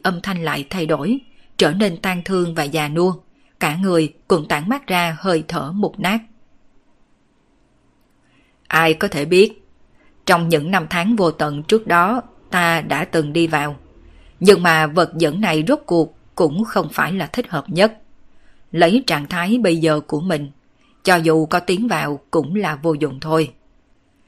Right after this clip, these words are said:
Nếu như người mặc áo bào vàng còn ở đây, nghe thấy những lời Trương Hạo nói tất nhiên sẽ bị khiếp sợ. Tất cả mọi người bọn họ liều mạng muốn đi vào trong vần sáng. Vậy mà Trương Hạo lại đã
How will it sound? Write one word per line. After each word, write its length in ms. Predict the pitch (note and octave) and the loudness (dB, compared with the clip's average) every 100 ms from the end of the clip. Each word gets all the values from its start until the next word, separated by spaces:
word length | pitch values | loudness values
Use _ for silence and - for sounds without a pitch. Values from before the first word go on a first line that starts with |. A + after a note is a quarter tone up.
| _ - | _ -2
Nếu 200 | F#3+ G3+ | 2 6
như 260 | A#3 G3 F3+ | 6 6 4
người 180 | F3+ | 2
mặc 180 | D#3+ D#3+ - | 0 -2 -2
áo 160 | F3+ | -2
bào 220 | A3+ G3 | 0 -2
vàng 320 | D3 E3+ D#3 D3 | -2 -4 -4 -6
còn 240 | F3 D#3+ C#3+ | -4 -4 -4
ở 180 | D#3 - | -4 -2
đây, 300 | G3 F3+ D#3 _ _ _ | -2 -2 -6 _ _ _
nghe 160 | F#3 G3 | -2 -2
thấy 220 | - F#3 | 0 0
những 240 | A#3+ D#3 G3 | 2 2 0
lời 240 | F3 D#3 | 0 0
Trương 200 | F3 F3+ | 0 0
Hạo 200 | F3+ D3+ | -2 -4
nói 340 | D3+ F3 G3 C4+ - | -4 -2 -2 -2 -2
tất 200 | D4+ F#3+ | -2 0
nhiên 240 | F#3+ F3 | 0 0
sẽ 220 | - D#3 | -2 -2
bị 180 | F#3 D3+ | 0 -2
khiếp 180 | - C#4+ | -2 -4
sợ. 320 | - F3+ D3 - _ _ _ _ _ _ - | -2 -4 -4 -8 _ _ _ _ _ _ 0
Tất 160 | D#4 | 0
cả 140 | - D#3 | 0 -2
mọi 220 | F#3+ D3+ | -2 -2
người 320 | E3 E3+ D#3+ | 0 2 2
bọn 220 | D3 D3 | 0 -4
họ 320 | D3+ D#3 C#3+ D3 - - | -4 -4 -6 -10 -10 0
liều 260 | F#3+ E3+ | 4 4
mạng 360 | D3 C#3+ C#3 C#3+ _ | 2 -4 -4 -10 _
muốn 220 | F#3 F#3 | 0 2
đi 120 | A#3+ G3+ | 2 0
vào 280 | E3+ D#3 | 0 -4
trong 240 | D3+ F#3 D#3+ | -4 -4 -4
vần 160 | D#3+ | -4
sáng. 340 | C#3+ E3+ F3+ C#4+ - _ _ _ _ - | -4 -6 -4 -6 -10 _ _ _ _ 0
Vậy 160 | F#3+ | 2
mà 200 | F3 F3 | 2 0
Trương 220 | - A3 | 2 0
Hạo 400 | F#3+ D#3+ D3+ D3+ - | 0 -4 -4 -6 -6
lại 320 | E3+ D3+ D3+ | -4 -4 -4
đã 240 | E3 D3+ | -4 -6